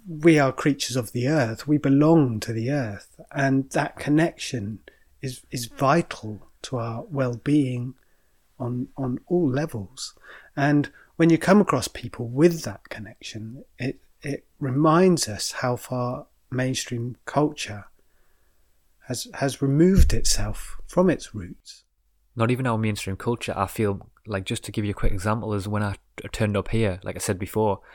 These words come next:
Speaker 2: I felt that within my own self as well, how much I've removed my own self
Speaker 1: Mm.
Speaker 2: from what is truly, who I truly really am.
Speaker 1: Mm. Yeah, yeah,
Speaker 2: When
Speaker 1: yeah.
Speaker 2: you, when you turned up to that village, did you, did you get that sense as well, that, that
Speaker 1: Yeah.
Speaker 2: what I just said there?
Speaker 1: Yeah, yeah, yeah,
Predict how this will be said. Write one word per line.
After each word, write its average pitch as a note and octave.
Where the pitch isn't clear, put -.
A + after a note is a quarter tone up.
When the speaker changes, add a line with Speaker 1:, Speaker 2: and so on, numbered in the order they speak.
Speaker 2:
I G#2+
felt A2+
that G2+
within G#2
my G#2
own G#2
self A2
as G#2
well, G#2+
how A2
much G#2+
I've G#2
removed G#2
my G2+
own A2
self A2+
Speaker 1:
Mm. -
Speaker 2:
from G2+
what A2
is G#2
truly, G#2+
who A2+
I G2+
truly G#2+
really G2+
am. G#2
Speaker 1:
Mm. B2+
Yeah, B2
yeah, A#2+
Speaker 2:
When B2
Speaker 1:
yeah. C#3+
Speaker 2:
you, D3+
when C#3
you C#3+
turned C#3
up -
to C3
that G#2+
village, A#2
did G#2+
you, C3
did G#2
you B2+
get -
that A#2
sense A#2
as G#2
well, A#2+
that, F#2
that G#2+
Speaker 1:
Yeah. -
Speaker 2:
what A2
I A#2
just A2
said G2
there? G#2
Speaker 1:
Yeah, C#3
yeah, A#2
yeah, -